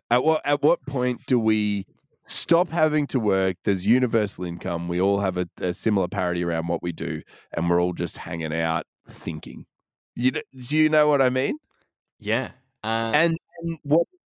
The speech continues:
Speaker 1: the revolution gonna be then of the people that, uh, is that the vegans and anti-vaxxers that are on the other side and they're living in communes out in the woods while we're all in our collective hives?
Speaker 2: I mean, yeah, I don't know. I don't know if it's necessarily a bad thing. I, I,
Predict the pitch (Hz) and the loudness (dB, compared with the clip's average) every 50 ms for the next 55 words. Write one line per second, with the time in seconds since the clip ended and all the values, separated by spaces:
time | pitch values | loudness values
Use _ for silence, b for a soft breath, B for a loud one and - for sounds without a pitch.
0 | _ 160 139 143 147 139 131 131 127 123 131 139 - - - 143 131 123 117 117 | _ -4 -2 0 0 2 2 2 4 4 4 2 2 0 -2 -2 0 2 0 0
1 | 113 107 101 107 104 101 98 98 98 95 95 98 92 92 - 104 98 - 107 104 | 0 0 0 0 0 0 0 0 -2 0 0 -2 -4 -2 -4 -4 -2 0 0 0
2 | 95 - 101 98 98 98 101 - - - 117 117 - - 131 131 127 127 131 135 | 0 0 0 2 2 2 0 0 0 0 0 0 2 2 0 0 2 2 2 2
3 | 127 - - 113 110 107 113 113 113 107 110 107 101 104 104 107 107 107 104 - | 2 2 -2 -4 -2 0 0 0 0 0 -2 -2 -2 -2 0 0 0 0 0 0
4 | 107 95 92 92 98 - - 135 135 123 123 123 110 113 113 110 107 107 104 101 | 0 0 0 -2 -2 -2 0 -2 -2 0 -2 -4 0 2 2 2 2 0 -2 -2
5 | 101 98 101 - - 110 110 117 120 120 110 101 101 104 107 101 101 98 95 95 | -2 -2 -4 -2 0 0 2 0 0 -2 -2 -2 0 0 -2 -2 -2 -4 -4 -6
6 | - - 110 104 107 113 120 123 123 120 113 101 101 98 95 98 92 95 110 123 | -2 -2 -2 0 0 -2 -2 -2 -2 0 0 0 0 0 -2 -2 0 2 2 0
7 | 127 - 110 104 95 98 101 101 101 101 101 101 98 98 95 98 - - 107 98 | 0 -2 -2 -2 -2 0 0 0 0 0 0 -2 -2 -2 -4 -6 -6 -2 -2 -2
8 | 95 - - 92 90 95 92 95 - - 165 160 - - - _ _ _ _ _ | -2 -2 -6 -8 -4 0 0 0 0 0 -2 -4 -8 -12 -12 _ _ _ _ _
9 | _ _ _ _ _ - - 123 131 160 151 - - - 107 104 98 131 139 - | _ _ _ _ _ -12 -10 -8 -8 -8 -10 -10 -14 -18 -16 -12 -10 -10 -10 -6
10 | - 110 117 127 139 139 139 123 - - 123 139 156 156 156 147 147 139 151 143 | -6 -6 -4 -4 -4 -4 -4 -4 -4 -4 -2 -2 -2 0 0 0 0 -2 -4 -8
11 | - 143 135 131 131 131 123 127 135 131 135 135 131 123 110 104 104 101 110 127 | -6 -6 -6 -6 -4 -6 -4 -2 0 0 0 0 0 0 0 -2 -2 -2 0 -2
12 | 151 143 - - 90 64 64 90 107 _ - 92 113 110 - - - 82 98 87 | -2 -4 -6 -8 -10 -10 -12 -16 -18 _ -6 -6 -4 -4 -6 -8 -12 -10 -10 -10